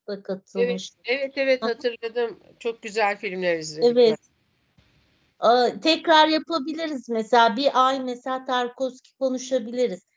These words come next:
Speaker 1: Mesela Silindir ve Keman filmini de ben çok severim. Ama bu konuşmadık ama ben mesela o filmi şey yaparım, değerli bulurum ve severim Silindir ve Keman.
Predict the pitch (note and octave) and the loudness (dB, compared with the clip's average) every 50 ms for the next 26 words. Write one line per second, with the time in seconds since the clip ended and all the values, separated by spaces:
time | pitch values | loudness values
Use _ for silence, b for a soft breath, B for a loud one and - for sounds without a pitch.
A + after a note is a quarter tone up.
0 | _ _ _ - B3+ C#4 C4+ D#4 C#4+ D4 D4 C#4+ - D4+ D4 D#4 D#4+ D#4 D#4 D4+ | _ _ _ -4 -4 -2 2 4 2 2 2 0 -6 -12 -8 -8 -6 -6 -6 -6
1 | E4 D#4 D4 D4+ D4+ D4+ - D#4 D4+ D4 C#4+ D4 D4 D4+ D4 C#4+ C#4+ D4+ C#4+ C4+ | -6 -4 -2 -2 -2 -2 -2 0 0 2 4 4 4 4 2 0 -6 -6 -6 -4
2 | C#4 C#4 C4+ C4 A#3+ F#3+ G3 G3+ F#3+ F#3 F#3 F#3 - F#3 F3 _ _ - F#3 F3+ | -4 -2 0 0 0 0 0 -2 -2 -2 -4 -6 -10 -10 -10 _ _ -10 -8 -6
3 | F3 F#3 F3+ G3 D4 B4 - _ _ _ _ _ _ - B3 C#4+ F#4+ F#4 E4 D#4+ | -6 -8 -6 -6 -8 -8 -10 _ _ _ _ _ _ -8 -6 -4 -4 -4 -4 -2
4 | D#4+ D#4+ B3 - - _ _ _ _ _ _ - - G3+ G3+ E4 F#4+ F#4 - C4 | -2 -2 -2 -4 -6 _ _ _ _ _ _ -10 -6 -4 -4 -2 -4 -4 -2 0
5 | B3 G#3+ - G3 - A#3+ C#4 D#4 D4+ D4 C#4 C4+ C4+ A#3+ G#3+ B3 C4+ C4 C4 - | -2 0 -2 0 0 0 2 2 4 2 2 2 2 -2 -2 -4 -4 -4 0 0
6 | C#4 C4 - C4+ D4 C#4 - D#4 C#4 C4+ C4+ C#4+ D4+ C#4 _ _ _ _ _ - | 0 2 2 -2 -4 -4 -8 -8 -8 -6 -6 -6 -6 -8 _ _ _ _ _ -10
7 | - - D4+ D4+ C#4 A#3 - - F#3+ G3 G3 G#3+ G3+ A#3+ B3 B3 B3 B3 B3+ C4 | -4 -2 0 2 2 0 0 -2 -6 -6 -6 -2 0 2 4 4 4 4 2 0
8 | C4 A#3 G#3+ A3+ A3 G3+ G#3 G3+ G#3 A3+ A#3+ B3 B3 A#3 G#3 _ _ _ _ _ | -4 -6 -8 -8 -8 -6 -8 -8 -8 -10 -8 -6 -8 -8 -8 _ _ _ _ _
9 | - B3+ B3 A#3+ B3 A#3+ G#3+ F#3+ F#3 F#3 - _ - G#3 G3+ G3+ G3+ G3+ F#3+ G#3 | 0 2 4 4 4 4 2 2 -8 -10 -14 _ -14 -14 -12 -10 -10 -8 -8 -8
10 | G3 G3+ G3 F#3+ F#3+ G3 - G3 F#3 F#3 G3 G#3+ A3+ | -8 -6 -8 -10 -10 -8 -8 -6 -4 -4 -4 -6 -6